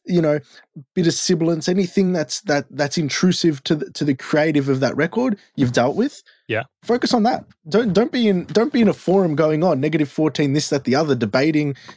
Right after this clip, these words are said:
Speaker 1: you know, in a thread for thirty-two comments, and then, and then, and then you're like, "Oh, well, what did you actually do today?" "Oh, yeah, I was on Facebook. I, I told that person negative fourteen laughs." It's like, w-, you know, that, that's super
Speaker 2: <laughs>
Speaker 1: conducive to your career. It's like,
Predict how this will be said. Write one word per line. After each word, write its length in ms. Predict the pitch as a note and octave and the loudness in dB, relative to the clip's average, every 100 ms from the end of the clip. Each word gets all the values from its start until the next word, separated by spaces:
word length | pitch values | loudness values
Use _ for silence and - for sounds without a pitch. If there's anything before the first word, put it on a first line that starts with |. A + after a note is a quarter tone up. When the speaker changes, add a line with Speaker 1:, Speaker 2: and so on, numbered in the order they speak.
| - | -2
Speaker 1:
you 60 | |
know, 120 | D3+ | 0
in 180 | C#3 C#3+ | 0 0
a 60 | C3+ | -2
thread 280 | - C#3+ C3 | 0 0 0
for 120 | C#3 | -4
thirty-two 500 | - D3+ C3+ - C3+ | 0 0 0 0 -2
comments, 420 | - D3 C#3+ B2+ | 0 -2 -2 -2
and 120 | B2+ | 0
then, 180 | C3+ C3+ - - | 0 -2 -6 -12
and 160 | - D3 | -2 0
then, 140 | D3+ | 2
and 120 | D3+ C#3+ | 2 0
then 120 | D#3 | 2
you're 100 | D3 | 2
like, 240 | C#3 C3 | 2 0
"Oh, 60 | C#3 | 0
well, 160 | C#3 | 0
what 160 | C3 C#3 | 0 -2
did 100 | C#3+ | -2
you 80 | D3+ | -2
actually 240 | C3 C3 | 0 -2
do 160 | B2 B2+ | 2 0
today?" 220 | - A2 | 0 0
"Oh, 160 | A2 B2+ | 0 0
yeah, 240 | A2+ A#2 | 2 2
I 20 | |
was 100 | C3 | 0
on 120 | B2+ | -2
Facebook. 360 | G#2 A#2+ B2 C3 | -4 -4 -4 -8
I, 200 | - - - - - | -8 -8 -10 -12 -2
I 120 | D3 | -2
told 260 | - D#3+ | 0 0
that 180 | C#3 - | 0 -4
person 400 | - A2 G#2+ A2 | -4 -4 -2 0
negative 320 | A#2 C#3 B2+ | 2 2 0
fourteen 380 | - C#3 B2 A#2 | 0 -2 0 0
laughs." 200 | C#3+ C3 | -2 -2
It's 80 | A2+ | -2
like, 160 | A#2+ G#2+ - - | -4 -4 -12 -20
w-, 240 | C#3+ - | -16 -8
you 120 | F3+ F#3 | 0 2
know, 120 | C3+ | 2
that, 200 | D3+ F3 | 0 0
that's 240 | F3 C#4+ | 0 0
super 300 | - G3 F3+ | 2 0 0
Speaker 2:
<laughs> 20 | |
Speaker 1:
conducive 560 | D3+ D3 B2+ E3+ - C3 | 0 0 2 0 2 0
to 100 | C#3 | 2
your 120 | B2+ | 0
career. 380 | B2 A2 D3+ B2+ A2+ | 0 0 0 0 -2
It's 140 | A#2 | -2
like, 200 | B2+ B2 | -2 -2